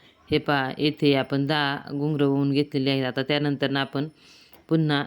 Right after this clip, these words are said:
दहा काळे मणी ओवून घ्यायचे आहेत. खूप सोप्या पद्धतीने आपण आज हे अँकलेट तयार करणार आहोत. असे अँकलेट आपण विकत घ्यायचे म्हणले तर आपले बरेच पैसे जातात, त्याऐवजी आपण घरच्या घरी खूप सुंदर असे अँकलेट तयार करू शकतो वेगवेगळ्या डिझाईनमध्ये. आपण थोडे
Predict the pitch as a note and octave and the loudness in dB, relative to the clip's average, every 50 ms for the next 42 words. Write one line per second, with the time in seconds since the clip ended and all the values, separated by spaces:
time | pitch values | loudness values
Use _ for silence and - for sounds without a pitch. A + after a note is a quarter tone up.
0 | - - C3 D#3+ D3+ D3 C#3+ - C#3 C#3 C#3 C#3+ C#3+ C#3+ C#3 C#3 C#3 C#3 - - | -4 -6 -2 -2 0 0 0 0 0 0 0 0 0 0 0 0 -2 -2 -2 -2
1 | C#3+ D3+ D3+ D3 D3 C#3 D3+ D3+ D3 D3 - D3+ C#3+ C#3 C#3 C3 C3 - - - | 0 0 0 0 2 2 2 2 2 2 0 -2 -2 0 0 -2 -4 -4 -2 0
2 | D#3 C#3+ - - E3 D3 - C#3+ C#3 - C#3+ C#3 C#3 C#3+ C#3 - C#3 C3 C3 C3 | 0 0 0 0 -2 0 0 0 -2 0 0 0 0 0 -2 0 -2 -2 -2 -4
3 | C#3+ - - - - - _ _ _ - C3+ C#3 - D3+ C#3 C#3 C#3 C#3+ C3+ C3+ | -6 -10 -14 -20 -20 -20 _ _ _ -8 -8 -6 -2 -2 0 0 0 0 0 0
4 | C#3+ C3+ C3 C3+ B2 C#3 C3+ C3+ C3+ - C#3+ C3+ C3+ C3+ C3 C#3 C3+ C3 C3+ C3 | 0 0 0 -2 -2 0 -2 -2 -2 -2 -2 0 0 0 0 0 -2 0 0 0
5 | C3 C#3+ C#3+ C#3 C3+ C3 - A2 A2+ C#3 C3+ - D3+ D3 C#3+ B2+ - - B2 C#3 | 0 0 0 0 -2 -4 -6 -8 -8 -8 -6 -4 -2 -2 -2 -2 -4 -6 -6 -4
6 | C#3 C3 C3 C3+ C3 C3+ C3 C3 - C3 C3 C3+ C#3 C#3 - D3 C3 C3+ C#3+ C#3+ | -4 -4 -4 -4 -4 -4 -4 -4 -4 -4 -4 -4 -4 -2 -2 -2 -2 0 0 0
7 | C3+ C#3 - C3 C3+ C3+ C3+ B2+ C3 C3 D3+ _ _ _ _ _ _ _ _ - | 0 -2 -6 -6 -6 -6 -6 -6 -8 -10 -12 _ _ _ _ _ _ _ _ -6
8 | C3+ C3+ - C3 C#3 B2+ C#3+ C#3 C#3 B2+ - - D3 C3+ - C#3 C3+ C3 A#2+ - | -4 -4 -2 -2 -2 -2 0 -2 -2 -4 -4 -4 -4 -4 -4 -4 -6 -6 -4 -6
9 | C3 B2+ - - C#3+ C3+ C3 C3 B2+ C3 B2+ C3+ C3 B2+ - C3+ C3+ C3 C#3+ C#3+ | -8 -8 -6 -4 -2 0 0 0 0 -2 -2 -2 -2 -2 -4 -4 -2 -2 -2 -2
10 | - - C#3 B2+ C3+ C#3 C#3 C3+ C3+ - C#3+ C#3+ - - C#3 C#3 C3 C3+ C3+ C#3 | -2 -4 -4 -2 -2 -2 -2 -2 -2 -2 -6 -4 -4 -4 -4 -2 0 0 -2 -2
11 | C3 C#3+ C3+ C3 B2 - C3+ B2+ A#2+ - - C#3+ C3+ C3 C3 B2 - C#3 C3+ C3+ | -2 -4 -6 -6 -6 -6 -8 -10 -10 -6 -4 -2 -2 -2 -2 -2 -2 -2 -2 -2
12 | - D3 - - - C3 C3+ C3+ C3+ C3+ C3+ C3 C3+ C3+ C3 C#3+ C3+ C3 C#3 C3+ | -4 -6 -8 -4 -4 -2 0 0 2 2 2 2 0 0 0 0 0 0 0 0
13 | C3+ C#3 C3+ B2+ A#2 C3 C#3 - - _ _ - - - - - - - - - | 0 0 -2 -2 -4 -4 -6 -8 -10 _ _ -20 -20 -20 -20 -20 -20 -20 -20 -20
14 | _ _ _ _ - - A#2+ B2+ - C#3+ C#3 C3+ C3+ D3 C#3+ C3 C3+ C3 | _ _ _ _ -12 -8 -8 -6 -4 -4 -4 -4 -2 -2 -2 -2 -2 -4